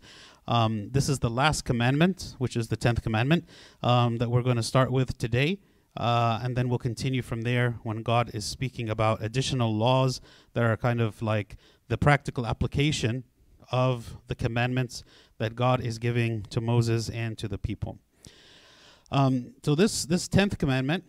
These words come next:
it says what? "You shall not covet your neighbor's house. You shall not covet your neighbor's wife, nor his male servant, nor his female servant, nor his ox, nor his donkey, nor anything that is your neighbor's."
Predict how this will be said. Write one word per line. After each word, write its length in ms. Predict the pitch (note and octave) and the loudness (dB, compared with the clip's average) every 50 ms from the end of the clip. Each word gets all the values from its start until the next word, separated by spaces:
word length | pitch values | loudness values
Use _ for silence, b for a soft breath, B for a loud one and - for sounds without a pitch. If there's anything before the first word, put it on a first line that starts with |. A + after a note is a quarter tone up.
| B B B B B B | B B B B B B
it 80 | - B2+ | -12 -6
says 220 | - D3 C3+ C3 | -2 -2 -2 0
what? 240 | C3 C3 C#3 D#3 - | 2 2 2 0 0
"You 100 | D3 C#3+ | -2 -4
shall 200 | B2+ - C#3+ C3 | -2 0 -2 -2
not 320 | B2 B2+ D3+ F3+ - - | 0 0 0 -2 -2 -4
covet 400 | - - D#3 D#3+ D#3+ F3+ G3 F3 - - - - - - - | -4 -2 -2 0 0 0 -2 -2 -4 -14 -20 -20 -20 -20 -12
your 200 | - B2+ C3 B2+ | -6 -2 -2 -2
neighbor's 400 | B2 C3 D3+ D#3 C#3+ C#3+ C3 A2+ | 0 -2 -2 -2 -2 -2 -4 -4
house. 580 | - - B2+ B2 C3+ E3 G3 - - - - - b b b b b b b b | -2 -2 0 0 0 0 -2 -6 -10 -12 -14 -14 b b b b b b b b
You 160 | - C3+ C#3 | -4 -2 -2
shall 200 | C3 - C#3+ C3 | 0 0 0 -2
not 260 | B2+ C3+ D#3 D#3+ - - | 0 -2 -2 -4 -4 -4
covet 360 | - D#3 D3 D3 D#3 C#3+ B2+ | -2 -2 0 0 -2 -2 -2
your 140 | C#3 C3 B2+ | -4 -6 -4
neighbor's 380 | B2+ C3 C3 B2 A#2 G#2+ - | -4 -6 -4 -4 -6 -6 -4
wife, 500 | A#2 A#2 A#2 C3 E3 F#3 - - - - - - _ _ - | -4 -2 0 0 0 -2 -4 -10 -20 -20 -20 -20 _ _ -8
nor 160 | B2 B2+ A#2+ | -4 -4 -2
his 200 | B2+ A#2+ - - | -4 -4 -6 -6
male 220 | B2 B2 C#3 D3 | -4 -4 -4 -4
servant, 480 | - - - C3+ C#3+ D3 C#3 F3 G3 - b b b b b b b b | -4 -2 -2 0 0 0 0 -2 -6 -6 b b b b b b b b
nor 160 | B2+ B2+ B2 | -4 -2 0
his 160 | A#2+ A2+ G#2+ | 0 -2 -4
female 400 | - - C3 C#3+ C#3+ D3 C#3 C#3 | -6 -6 -4 -4 -2 -2 -2 -2
servant, 480 | C3+ - - C3+ C#3 C#3 C#3 F3 F#3 - _ b b b b b b | -4 -4 -2 -2 -2 -2 -2 -6 -8 -8 _ b b b b b b
nor 160 | - B2+ A#2+ B2+ | -6 -4 -4 -4
his 120 | B2 A2 - - | -4 -6 -6 -2
ox, 480 | B2 C3 C#3 E3 E3+ - - - - - - _ | 0 0 0 0 -2 -8 -16 -16 -18 -20 -20 _
nor 140 | - A#2+ A#2 | -8 -6 -6
his 160 | B2 B2+ A2 | -6 -6 -6
donkey, 500 | G2+ A#2 B2+ C#3 C#3 C3+ - D3+ E3 D#3+ b b b b b b b | -4 -4 -2 -2 -4 -4 -4 -4 -6 -6 b b b b b b b
nor 200 | A#2 A#2+ A#2+ - | -6 -4 -4 -4
anything 540 | - C#3 C#3+ D3+ D#3 - - D3+ D3 D3+ C#3 | -4 -4 -4 -4 -4 -4 -4 -4 -4 -4 -4
that 120 | A#2+ B2 | -6 -4
is 220 | B2 B2 B2 A#2+ A#2+ | -4 -4 -6 -4 -4
your 100 | B2+ A#2 | -4 -4
neighbor's." 540 | A#2 B2 A#2+ A#2 G#2 F2 F2 - - - | -2 -2 -4 -2 -2 -4 -4 -6 -14 -20